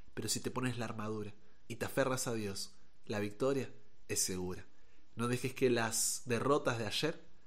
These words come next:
sean un problema para tus peleas de hoy y te priven de las victorias del mañana.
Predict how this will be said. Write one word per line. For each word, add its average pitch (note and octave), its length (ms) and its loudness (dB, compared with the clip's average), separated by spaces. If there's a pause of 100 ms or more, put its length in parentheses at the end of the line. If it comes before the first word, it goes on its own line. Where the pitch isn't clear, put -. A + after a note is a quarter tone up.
(480)
sean B2+ 280 4
un C3 140 0
problema C3 380 4
para A2+ 220 2
tus - 120 -2
peleas A#2+ 480 4
de A#2+ 100 4
hoy F#2+ 180 -2 (460)
y A#2+ 80 -2
te A#2 140 4
priven D#3+ 360 6
de B2 100 4
las G2+ 160 0
victorias A2+ 440 4
del G2 160 0
mañana. - 420 -6